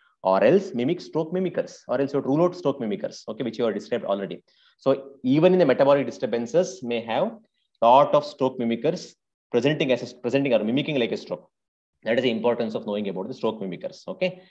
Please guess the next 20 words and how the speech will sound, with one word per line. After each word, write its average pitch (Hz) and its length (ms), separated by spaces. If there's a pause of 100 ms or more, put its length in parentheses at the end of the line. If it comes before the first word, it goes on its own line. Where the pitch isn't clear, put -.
(120)
Sometimes 139 500
a 131 40
tumor 151 400
with 127 140
a 117 60
bleed 107 400
can 113 160
mimic 110 240
something 110 240
like 104 160
this. 139 260 (260)
Sometimes 120 480
a 117 40
large 120 460 (260)
demyelinating 127 560
plaque 110 260
or 104 80
a 98 40
demyelinating 113 460
lesion 107 380